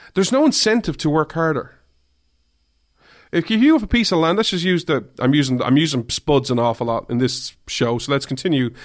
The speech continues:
that trend of spuds and potatoes.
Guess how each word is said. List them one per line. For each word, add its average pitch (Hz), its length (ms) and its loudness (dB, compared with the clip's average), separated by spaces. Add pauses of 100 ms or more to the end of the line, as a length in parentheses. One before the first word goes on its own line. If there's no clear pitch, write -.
(200)
that 135 160 0
trend 123 420 0
of 107 160 -4
spuds 120 540 -2
and 117 100 -6
potatoes. 123 520 -2